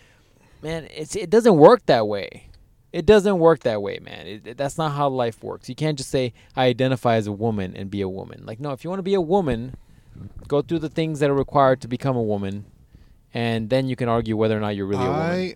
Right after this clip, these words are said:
Speaker 2: identify as a bag of potato chips. So what can I get?
Speaker 1: Fucking sponsorship from Lay's, maybe? That's the most you're gonna get. I just don't understand how people think that, where it's just like, "Oh, I identify as a woman, so I'm gonna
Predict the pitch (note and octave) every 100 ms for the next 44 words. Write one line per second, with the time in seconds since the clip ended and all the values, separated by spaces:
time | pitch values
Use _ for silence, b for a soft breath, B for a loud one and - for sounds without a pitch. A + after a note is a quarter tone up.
0 | D3+ C#3+ B2 C#3 C3 C3 - C3 B2+ A2+
1 | A#2 A2+ A#2 A#2 A2+ A#2+ - A#2 G#2 -
2 | G#2+ - - - - C3+ A2+ C3+ - -
3 | C#3+ - B2+ B2 A2+ A2+ F#2+ - - -
4 | _ _ _ _ _ - B B - A2+
5 | - G2 F#2+ F#2 - G2+ A2 A2+ A#2+ -
6 | G#2+ F#2+ A#2+ B2+ D3 D#3 D#3+ - _ _
7 | - _ _ _ B B B _ - -
8 | A2 C#3+ - F#2+ F#2 F2+ F2 - _ _
9 | b b b - E3+ E3+ D#3+ F3+ F3+ D#3
10 | E3 D#3+ C#3 C3 C3 A#2+ B2 B2+ A2+ G#2
11 | G#2+ A2 C3 B2+ C3 A#2+ C3 B2+ B2+ A#2+
12 | A2 G#2 C3 A2+ G#2 G#2 A2 A#2 G#2+